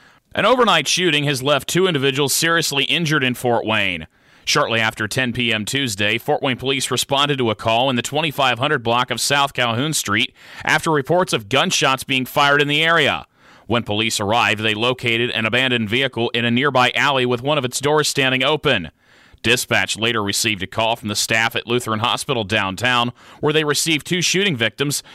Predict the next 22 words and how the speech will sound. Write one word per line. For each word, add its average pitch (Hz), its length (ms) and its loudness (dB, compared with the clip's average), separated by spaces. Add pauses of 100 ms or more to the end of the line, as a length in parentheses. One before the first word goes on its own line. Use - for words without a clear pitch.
that 156 120 4
had 139 80 -2
just 170 300 0
arrived 156 400 4
in 156 80 0
their 160 100 4
emergency 165 480 2
room. 101 380 0 (420)
The 101 80 -6
staff 113 380 2
indicated 107 440 -2
both 117 220 -2
victims 110 400 -2
would 107 140 -2
be 107 80 -2
transported 120 640 -2
to 123 100 -2
another 123 380 2
hospital 131 420 0
for 120 140 -2
medical 135 280 -2
treatment, 110 440 -2